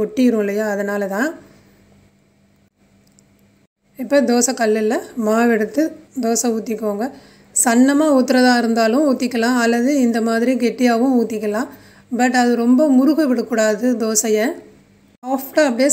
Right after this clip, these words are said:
ஸ்பாஞ்ச் மாதிரி வரணும், அந்த மாதிரி தான் எடுக்கணும். ஒரு மூடியை போட்டு மூடி வச்சிடலாம். எண்ணெயெல்லாம் ஊத்த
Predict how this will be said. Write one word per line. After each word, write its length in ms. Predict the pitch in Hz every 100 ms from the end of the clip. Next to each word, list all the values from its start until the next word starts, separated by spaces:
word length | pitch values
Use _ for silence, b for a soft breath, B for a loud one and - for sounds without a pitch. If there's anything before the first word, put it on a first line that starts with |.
| -
ஸ்பாஞ்ச் 400 | 247 240 254 - 247
மாதிரி 200 | 262 262 226
வரணும், 280 | 220 214 214
அந்த 160 | 220 233
மாதிரி 220 | 240 247 254
தான் 120 | 277 254
எடுக்கணும். 420 | 220 220 208 269 - - _ _ _ _ _
ஒரு 160 | 247 240 247
மூடியை 260 | 277 277 240
போட்டு 180 | 233 277 254
மூடி 180 | 262 262 233
வச்சிடலாம். 480 | 220 226 220 294 254 233
எண்ணெயெல்லாம் 500 | 254 285 262 277 247
ஊத்த 140 | 233